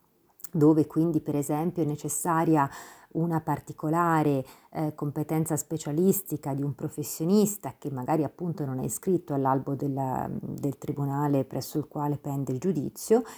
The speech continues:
ecco, possa essere chiamato a svolgere le funzioni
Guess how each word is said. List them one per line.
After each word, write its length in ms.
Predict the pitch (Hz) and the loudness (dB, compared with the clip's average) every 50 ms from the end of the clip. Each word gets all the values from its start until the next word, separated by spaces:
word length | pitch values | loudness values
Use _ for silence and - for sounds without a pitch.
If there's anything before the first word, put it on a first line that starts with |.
| - - - _ | -20 -20 -16 _
ecco, 280 | - - 151 - - - | -4 -4 -4 -4 -6 -8
possa 460 | - - 160 156 - - 226 - - | -6 -6 -6 -4 -2 0 0 0 0
essere 440 | 127 123 - - - 226 226 226 226 | -2 -6 -4 0 4 4 4 4 2
chiamato 760 | - 165 135 143 151 147 139 135 131 - - - 131 - - - - - _ _ | -2 -4 -2 -2 0 0 -2 -2 -4 -6 -8 -8 -8 -8 -10 -14 -20 -20 _ _
a 100 | - 143 | -6 -4
svolgere 540 | 131 139 147 151 151 151 147 143 - 135 131 | -4 0 2 4 4 4 4 2 0 -2 -4
le 80 | - 220 | -4 -4
funzioni 760 | - - 151 143 135 - - - 185 170 160 151 143 135 127 | -6 -8 -8 -8 -8 -6 0 2 4 4 4 4 2 0 -4